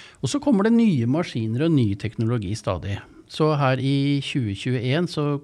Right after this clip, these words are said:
kom det en fantastisk fin ny sveisemaskin, for øvrig fra Italia. Den kan vi både sveise sammen med rørene med, og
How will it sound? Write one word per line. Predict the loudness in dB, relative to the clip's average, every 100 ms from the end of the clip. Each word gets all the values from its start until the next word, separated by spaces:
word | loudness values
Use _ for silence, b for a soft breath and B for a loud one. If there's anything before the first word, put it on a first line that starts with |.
| -10
kom | -8 -6 -4
det | -2
en | -4
fantastisk | -4 -6 -6 -8 -8 -10 -10
fin | -8 -4 -2 2
ny | 2 2 -2
sveisemaskin, | -2 -6 -6 -8 -8 -4 -6 -6 _ _
for | -4
øvrig | -2 -2 -4 -2 -2 -4
fra | -6 -8
Italia. | -8 -10 -10 -10 -10 B B B B B B B B B B B B B B _
Den | 2 2 0
kan | 0 2
vi | 4 4
både | 2 2 2 0 -2 -2 -4 -4 B B
sveise | -4 -2 -2 -4
sammen | -4 -4 -2 -2
med | 0 -2
rørene | -4 -6
med, | -4 -6 -8
og | -8